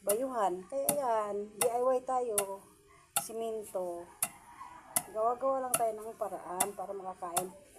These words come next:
At kakainin ko yan kaysa binibintang li-, twenty pesos ang kilo. Kasi masarap yan. Mas masarap kainin yan kaysa tag twenty pesos.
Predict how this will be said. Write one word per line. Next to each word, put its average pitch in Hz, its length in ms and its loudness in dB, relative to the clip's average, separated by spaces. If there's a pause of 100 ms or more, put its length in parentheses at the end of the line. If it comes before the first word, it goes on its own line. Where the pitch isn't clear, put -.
(320)
At 262 160 2
kakainin 294 640 10
ko 269 160 10
yan 269 160 10
kaysa 254 320 6
binibintang 233 720 0
li-, 226 160 -2 (400)
twenty 220 320 4
pesos 214 400 -2
ang 196 160 2
kilo. 185 400 -6 (1400)
Kasi 220 400 -2
masarap 226 400 6
yan. 208 240 4 (1400)
Mas 208 160 -8
masarap 220 320 6
kainin 226 480 2
yan 190 160 6 (640)
kaysa 202 480 4 (640)
tag 220 400 12
twenty 190 560 6
pesos. 175 960 0